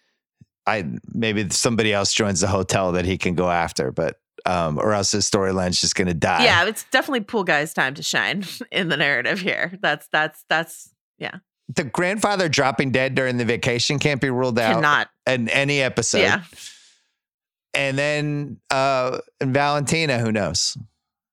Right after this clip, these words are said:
Speaker 1: Maybe, maybe she's having a little awakening as well.
Speaker 2: I think she's about to come unglued, honestly, like, in, in the model of Armand, because, like, again, like, she has such a,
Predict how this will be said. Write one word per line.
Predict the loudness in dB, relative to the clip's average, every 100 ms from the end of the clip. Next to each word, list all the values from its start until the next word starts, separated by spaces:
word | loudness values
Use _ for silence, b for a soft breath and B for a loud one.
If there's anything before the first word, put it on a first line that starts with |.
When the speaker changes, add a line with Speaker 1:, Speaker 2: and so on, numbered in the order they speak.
| _ _ _ -4
Speaker 1:
Maybe, | -2 0 0
maybe | 2 2 2
she's | 2 2
having | 2 2 2
a |
little | 2 2 0
awakening | 0 0 0 -2
as | -2 -2
well. | 0 2
Speaker 2:
I | 2
think | 2 0 -2 -6
she's | -4 -2 0
about | 0 0 0
to |
come | -4 -2
unglued, | -2 -4 -4 -2 -2 -4 -6
honestly, | 0 2 2 -2 -2 0 0
like, | 0 -2 0
in, | -2 0 -2
in | -2 0 -4
the | -2 -2 0
model | 2 2 0
of | -2
Armand, | -2 -2 -2 -2 -4 -10
because, | -6 -4 -4
like, | -2 -4 -6 _ -4
again, | 0 2 2 0 -2
like, | -4 -4 -4
she | -4 -2
has | 0 0
such | 0 -2 -2 0
a, | 0 2 0 -2